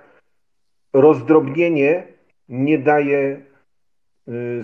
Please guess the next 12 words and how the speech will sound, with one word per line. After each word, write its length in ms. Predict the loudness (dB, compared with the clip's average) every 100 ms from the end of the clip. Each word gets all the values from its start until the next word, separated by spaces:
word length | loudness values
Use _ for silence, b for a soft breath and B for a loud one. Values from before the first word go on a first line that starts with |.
| -14
skuteczności 1000 | -12 -4 -2 -2 0 -2 -2 -8 -12 -4
działania 480 | 0 2 2 -2 -10
tych 220 | -14 -18
służb. 300 | -16 -16 -16 -6
Jak 260 | -4 -2
pan 160 | -4 -2
myśli, 280 | -4 -6 -12
panie 240 | -12 -12
pośle, 360 | -14 -16 -16 -20
w 120 | -14
tej 160 | -14
sprawie? 360 | -14 -18 -18 -20